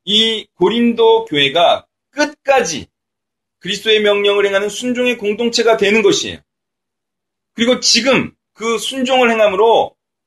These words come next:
고-, 그리스도의 고난에 참여하고 있어요. 자, 그리고, 그러니 이제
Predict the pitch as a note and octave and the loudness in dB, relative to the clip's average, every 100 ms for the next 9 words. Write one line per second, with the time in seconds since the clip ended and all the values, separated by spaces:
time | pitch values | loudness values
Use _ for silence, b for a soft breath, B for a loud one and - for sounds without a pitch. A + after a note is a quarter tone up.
0 | _ _ _ _ _ _ _ _ _ _ | _ _ _ _ _ _ _ _ _ _
1 | C#3+ D#3+ F3 G#3 - G3 F#3 E3+ D3 D#3+ | -2 -2 0 -4 0 0 0 0 0 0
2 | E3+ - A3 A#3 A3 D3+ G2+ - _ _ | -2 -4 -2 0 -2 -2 -12 -20 _ _
3 | _ _ _ _ _ _ _ _ _ _ | _ _ _ _ _ _ _ _ _ _
4 | _ _ _ _ _ _ _ _ - G#2+ | _ _ _ _ _ _ _ _ -4 -2
5 | E2+ - F#3+ E3+ E3+ - F3 E3+ D#3+ - | -4 -6 -4 -2 -2 0 2 2 -2 -6
6 | _ C3 C#3+ F3 | _ -8 -6 -6